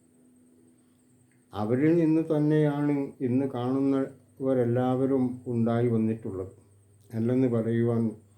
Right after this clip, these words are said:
തെളിയിക്കുവാൻ ഇന്ന് ഈ കപട വേഷധാരികളായി നടക്കുന്ന അഹങ്കാരത്തിൽ ഉദിച്ചു നിൽക്കുന്ന ബോധവുമായി വന്നുകൊണ്ട്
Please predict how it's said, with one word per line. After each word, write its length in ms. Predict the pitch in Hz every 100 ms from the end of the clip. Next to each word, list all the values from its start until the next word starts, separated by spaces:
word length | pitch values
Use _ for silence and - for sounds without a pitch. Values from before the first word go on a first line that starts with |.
| _ _ _ -
തെളിയിക്കുവാൻ 840 | 110 120 120 120 120 117 113 113 - - _ _ _ 113
ഇന്ന് 480 | 110 120 123 117 120 - _ _ _ _ _ _ _
ഈ 320 | 117 117 120 117 - _ _ - - - _ _ _ _ _ _ _ _ _ -
കപട 260 | 101 117 131 131 -
വേഷധാരികളായി 1200 | 117 113 127 123 123 120 120 117 120 117 117 117
നടക്കുന്ന 760 | 110 110 113 117 110 110 110 -
അഹങ്കാരത്തിൽ 1040 | 117 113 117 120 123 120 113 117 117 117 117 - - - - _ - _ _ _ _ -
ഉദിച്ചു 380 | 110 113 - 127
നിൽക്കുന്ന 640 | 123 120 117 120 117 117
ബോധവുമായി 760 | 110 107 113 117 120 117 117 117
വന്നുകൊണ്ട് 760 | 107 113 113 113 110 104